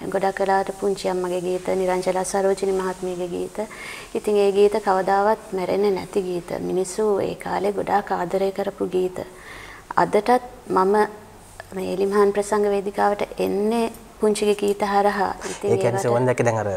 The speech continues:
Speaker 2: කියනවනේ අනුන්ගේ සින්දු කියන්නේ කියලා. එතකොට
Speaker 1: ඔව්.
Speaker 2: ඒ චෝදනාව ඔබට කාලෙකදී ආවා. හැබැයි බැලුවාම ඒ අනුන්ගේ ගීත නෙමෙයි නේ.
Speaker 1: අනුන්ගේ ගීත නෙමෙයි. ඒක කියන්න ඕනේ ලෂාන්, මං ඇත්තටම සංගීත ක්ෂේත්‍රයට එන්නේ මගේම ගීතයකින් සිනාමල් ගොඩක් කියන ගීතය හරහා මගේ අම්මත් එක්ක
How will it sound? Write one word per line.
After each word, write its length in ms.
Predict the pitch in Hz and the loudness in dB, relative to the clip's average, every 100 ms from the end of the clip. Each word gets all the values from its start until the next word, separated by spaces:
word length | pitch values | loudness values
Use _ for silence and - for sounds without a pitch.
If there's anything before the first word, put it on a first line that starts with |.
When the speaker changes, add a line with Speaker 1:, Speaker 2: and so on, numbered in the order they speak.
| - | -6
Speaker 2:
කියනවනේ 520 | - 120 127 123 98 - - - - | -2 2 4 4 0 -8 -16 -20 -8
අනුන්ගේ 360 | 110 135 156 160 | -2 2 6 6
සින්දු 300 | 160 160 160 160 - | 4 4 4 2 -2
කියන්නේ 340 | - 165 165 170 | 0 2 2 2
කියලා. 260 | 170 170 | 2 2
එතකොට 260 | 139 131 151 | 0 2 4
Speaker 1:
ඔව්. 60 | 139 | 4
Speaker 2:
ඒ 80 | |
චෝදනාව 400 | 135 151 160 165 | 4 4 6 6
ඔබට 200 | 135 143 156 139 - - - | 6 4 4 4 0 -12 4
කාලෙකදී 500 | 127 143 160 165 - | 6 8 8 6 6
ආවා. 360 | 131 196 160 - - | 8 8 6 2 -2
හැබැයි 240 | 131 143 | 0 0
බැලුවාම 380 | 123 139 160 180 156 127 - - - | 0 2 2 4 2 0 -6 -20 -6
ඒ 100 | 143 | 2
අනුන්ගේ 260 | 127 135 151 | 4 4 4
ගීත 120 | 147 | 4
නෙමෙයි 320 | 131 147 143 | 4 2 0
නේ. 120 | 165 - - - | -2 -2 -6 0
Speaker 1:
අනුන්ගේ 360 | 214 226 247 | 2 4 4
ගීත 240 | 247 240 240 | 4 4 2
නෙමෙයි. 340 | 233 247 208 - | -2 0 0 0
ඒක 160 | - 208 202 | -2 -2 -2
කියන්න 300 | 214 208 220 | 2 2 2
ඕනේ 180 | 233 226 | 0 -2
ලෂාන්, 420 | 220 - 226 240 | -2 -2 -2 0
මං 260 | 226 214 208 | 0 2 0
ඇත්තටම 440 | 190 - 202 226 | -2 -2 -2 -2
සංගීත 420 | - 202 196 196 | -2 -2 0 -2
ක්ෂේත්‍රයට 640 | 214 - 180 180 - 233 247 | -4 -2 -4 -2 0 2 2
එන්නේ 420 | 240 240 247 254 - - - - | 2 2 0 -4 -8 -12 -10 4
මගේම 380 | 196 185 214 226 | 4 6 4 2
ගීතයකින් 540 | 226 226 220 220 226 220 | 4 2 2 0 0 -2
සිනාමල් 500 | - 190 190 196 196 | 0 0 2 0 0
ගොඩක් 320 | 208 214 208 | 0 -2 -4
කියන 260 | - 220 202 | -4 -2 -2
ගීතය 280 | 202 196 202 | -4 -4 -2
හරහා 260 | 202 202 | -2 -2
මගේ 240 | 196 190 196 | -2 -2 -2
අම්මත් 340 | 190 202 202 | 0 0 -2
එක්ක 120 | 208 | -2